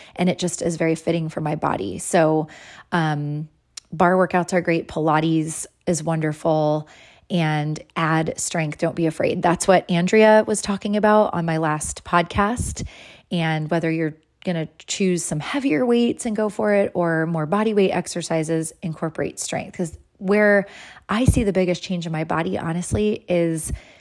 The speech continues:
in really focusing more on strength again, along with that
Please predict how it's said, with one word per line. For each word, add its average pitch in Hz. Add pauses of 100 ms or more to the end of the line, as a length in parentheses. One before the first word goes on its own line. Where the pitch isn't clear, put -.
(300)
in 165
really 170
focusing 156
more 147
on 147
strength -
again, 135
along 160
with -
that -